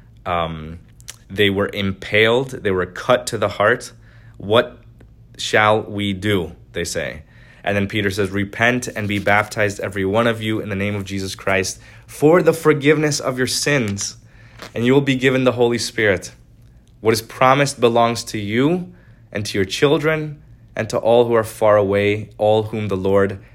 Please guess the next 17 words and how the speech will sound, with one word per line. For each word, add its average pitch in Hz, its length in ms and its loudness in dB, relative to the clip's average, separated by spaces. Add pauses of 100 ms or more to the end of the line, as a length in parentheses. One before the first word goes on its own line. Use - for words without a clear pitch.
(300)
our 98 140 0
God 92 300 -2
will 85 180 -6
call." 73 480 -4 (1500)
And 113 180 -2
then 143 400 6
verse 113 280 2
forty-one 120 580 4
says, 90 640 -2 (720)
"And 110 200 -2
that 127 300 0
day 107 380 4
about 104 360 0
three 127 440 0
thousand 110 560 0
persons 90 840 -4 (220)
were 95 320 0